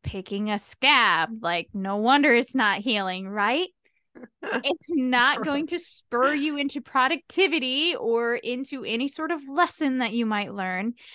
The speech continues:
Speaker 1: you know? So the best thing you can do is just move forward from it. Yes, all of those things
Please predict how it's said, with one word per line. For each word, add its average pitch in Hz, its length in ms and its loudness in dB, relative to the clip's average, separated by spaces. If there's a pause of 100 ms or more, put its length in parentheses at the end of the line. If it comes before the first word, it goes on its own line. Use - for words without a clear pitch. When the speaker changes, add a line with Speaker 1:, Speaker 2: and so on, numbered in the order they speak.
(320)
Speaker 1:
you 240 180 2
know? 220 340 4
So - 160 -8
the 233 160 -4 (180)
best 320 260 0
thing 320 200 -2
you 294 100 -2
can 294 200 0
do 226 280 -2
is 226 240 -4
just 208 340 -4
move 254 600 0 (180)
forward 196 480 -4 (140)
from 175 240 -6
it. - 300 -14 (500)
Yes, - 540 -6 (300)
all 247 240 2
of 302 140 0
those 262 300 2 (100)
things 214 420 -2